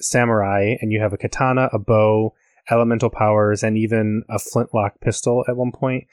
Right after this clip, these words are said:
You fight demons and absorb their souls. Sounds familiar. Um, and then occasionally you have a female assistant named Kaede, who's a ninja, so she's more agile and acrobatic,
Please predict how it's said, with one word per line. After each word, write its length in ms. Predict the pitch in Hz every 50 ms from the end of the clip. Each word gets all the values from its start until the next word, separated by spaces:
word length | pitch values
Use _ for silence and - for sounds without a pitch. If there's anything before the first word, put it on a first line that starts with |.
| _ _ _ _ _ _ _ _ _
You 120 | - 120 117
fight 340 | - - 120 117 107 104
demons 580 | 104 135 156 156 147 147 143 139 139 135 135 123
and 120 | 120 110
absorb 340 | 110 101 104 110 110 104 95
their 140 | 104 95 90
souls. 720 | - - - 147 139 135 135 131 131 127 127 127 123 -
Sounds 220 | - 117 101 98 -
familiar. 520 | - 98 101 120 127 127 127 127 127 127 _ _ _ _ _ _ _ _ _ -
Um, 540 | 123 113 113 107 107 104 101 98 95 98 107 - _ _ _ _ _
and 140 | - 127 123
then 80 | 123 120
occasionally 520 | 113 - - 160 185 180 160 156 139 135
you 120 | 123 123 123
have 160 | 127 117 117
a 400 | 113 107 107 107 104 104 110 110 - _ -
female 460 | - - - 131 127 127 123 113 107
assistant 500 | 107 - - - 131 - - - 117 -
named 240 | 110 107 98 95 92
Kaede, 540 | - - 117 117 113 104 101 95 92 92 90 -
who's 220 | 117 110 104 -
a 40 | 113 101
ninja, 600 | 98 107 127 147 143 113 110 104 92 90 92 95
so 120 | - - 110
she's 160 | - - 110
more 180 | 117 113 113 - -
agile 500 | 113 113 113 104 113 107 104 104 101 101
and 80 | 101
acrobatic, 760 | 104 101 104 - - 101 95 98 98 101 104 101 104 - -